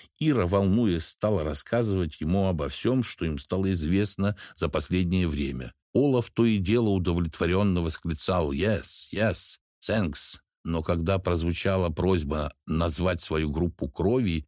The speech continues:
и сделать тест на Y Д Н К, он надолго замолчал. Затем задал несколько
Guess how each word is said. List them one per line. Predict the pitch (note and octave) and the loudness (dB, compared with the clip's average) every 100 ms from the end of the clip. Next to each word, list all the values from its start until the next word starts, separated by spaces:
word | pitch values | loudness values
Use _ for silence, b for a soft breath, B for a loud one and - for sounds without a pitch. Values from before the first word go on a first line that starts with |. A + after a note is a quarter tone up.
| _ | _
и | E2 | -2
сделать | D2+ D2 G#2 F2+ D#2 | -2 0 2 2 0
тест | - F2+ - - | 0 0 -2 -4
на | E2 - | -4 -2
Y | F#2 D#2 C#2+ | -2 0 -2
Д | B1+ D#2 | -2 -4
Н | C#2+ | -4
К, | C2+ B2 C3 - | -2 0 0 -2
он | - F#2 | 0 2
надолго | E2+ D#2 F2+ G2 G#2+ | 2 0 0 2 0
замолчал. | A#2 B2+ B2 - D#2 C2+ B1 - _ _ - | 0 0 -2 -6 -6 -6 -8 -14 _ _ -6
Затем | E2+ E2+ A2+ B2+ B2+ A#2 - - | -2 0 2 4 4 2 -2 -6
задал | D#2 E2+ G#2 A2+ G#2+ | -2 2 2 2 2
несколько | G2 F#2+ G#2 G2 F2+ - | 2 2 0 -2 -2 -2